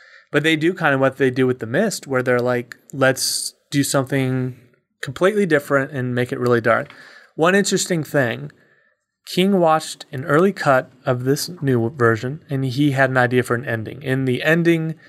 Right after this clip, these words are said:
Gage gets out of the car, and he hears the truck, and he starts running for the road.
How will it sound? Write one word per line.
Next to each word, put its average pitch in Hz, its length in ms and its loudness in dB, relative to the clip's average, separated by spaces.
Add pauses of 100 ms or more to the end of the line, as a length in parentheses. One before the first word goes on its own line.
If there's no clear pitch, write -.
(480)
Gage 139 400 2
gets 123 280 -2
out 143 180 4
of 160 80 -2
the 185 100 2
car, 139 520 0 (300)
and 120 160 -6
he 127 540 0 (140)
hears 131 280 0
the 135 80 -2
truck, 139 340 0
and 117 80 -8
he 127 100 -2
starts 127 300 0
running 127 320 0
for 135 140 -4
the 123 100 2
road. 113 420 2